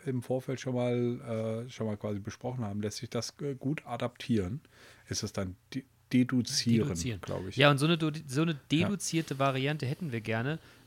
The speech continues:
Speaker 2: Äh, sag mir doch gerade, nur damit ich das mal, damit ich das mal für mich jetzt hier klar kriege und damit Steffen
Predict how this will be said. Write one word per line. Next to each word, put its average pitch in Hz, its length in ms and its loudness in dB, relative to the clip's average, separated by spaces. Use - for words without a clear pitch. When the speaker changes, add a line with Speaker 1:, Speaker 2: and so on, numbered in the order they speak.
Speaker 2:
Äh, 131 180 0
sag 151 180 0
mir 185 80 4
doch 170 140 2
gerade, 160 480 6
nur 151 80 0
damit 135 240 -2
ich 147 80 -10
das 156 200 -4
mal, 127 320 -2
damit 127 240 -2
ich 143 140 -8
das - 260 -4
mal 120 180 2
für - 120 -2
mich 175 240 2
jetzt 196 200 0
hier 175 140 2
klar 165 280 4
kriege 180 360 0
und 127 120 0
damit 120 220 0
Steffen 175 460 4